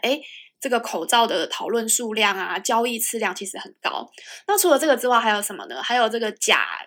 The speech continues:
证明，就是假的医疗证明，还有这个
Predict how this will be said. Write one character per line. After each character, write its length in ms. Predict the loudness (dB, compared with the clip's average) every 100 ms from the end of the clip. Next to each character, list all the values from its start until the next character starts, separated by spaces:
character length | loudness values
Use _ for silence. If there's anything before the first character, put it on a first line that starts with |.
| _ -4
证 260 | -2 -2
明， 240 | -6 -10 -8
就 100 | -6
是 80 | -2
假 240 | 0 0
的 120 | 0
医 260 | -6 -10 -2
疗 240 | -2 -2
证 260 | -4 -6 -8
明， 280 | -16 -18 -20 -20 -18 -10
还 120 | 2
有 120 | 2 2
这 120 | -2
个 520 | -4 -4 -4 -8